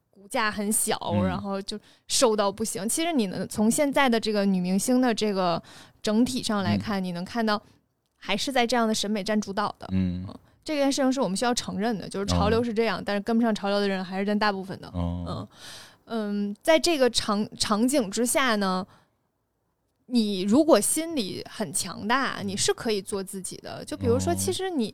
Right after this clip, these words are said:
Speaker 1: 有些人就是不想要去过分打扮自己，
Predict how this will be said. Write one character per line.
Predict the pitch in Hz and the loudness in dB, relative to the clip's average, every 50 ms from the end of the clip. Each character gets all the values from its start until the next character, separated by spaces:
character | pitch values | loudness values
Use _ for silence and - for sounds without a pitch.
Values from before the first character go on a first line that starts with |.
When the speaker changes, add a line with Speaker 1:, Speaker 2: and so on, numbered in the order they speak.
| - - | -8 -6
Speaker 1:
有 | - 226 214 208 | -4 -2 -2 0
些 | 202 - 320 | 0 -2 0
人 | 311 277 247 247 269 285 - _ _ _ | 0 2 2 2 0 -2 -6 _ _ _
就 | - 320 302 | -8 -6 -4
是 | 294 311 | -4 -4
不 | 262 - - - 349 | -6 -4 -4 -4 -2
想 | - - - - - | 0 -2 -2 -4 -4
要 | - - - 185 | -6 -6 -6 -6
去 | 190 - - 208 190 - - - - 214 - _ _ _ | -8 -8 -6 -6 -4 -4 -6 -8 -12 -14 -16 _ _ _
过 | _ - 233 208 | _ 0 0 0
分 | - 214 202 196 | 0 -2 -4 -4
打 | - 156 165 | -6 -6 -8
扮 | 185 185 185 | -6 -6 -6
自 | 185 202 175 | -6 -6 -8
己， | 123 - | -10 -10